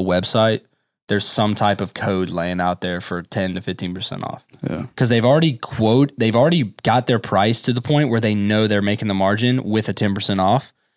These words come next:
Speaker 1: That way they're acquiring a customer for life.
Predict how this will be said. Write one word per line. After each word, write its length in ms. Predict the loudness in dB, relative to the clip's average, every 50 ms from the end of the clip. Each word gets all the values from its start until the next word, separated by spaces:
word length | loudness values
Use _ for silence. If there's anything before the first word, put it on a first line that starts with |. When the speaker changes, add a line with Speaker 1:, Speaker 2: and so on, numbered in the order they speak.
| _ _ _ _ _ _ _ 0
Speaker 1:
That 160 | 2 2 4
way 160 | 4 2 4
they're 360 | 4 4 2 2 2 0 -4 _ _
acquiring 580 | -6 -6 -6 -2 0 2 4 4 4 4 2 2
a 60 | 0
customer 400 | 0 0 0 0 0 0 -2 -2
for 140 | -2 0 2
life. 300 | 4 4 4 2 0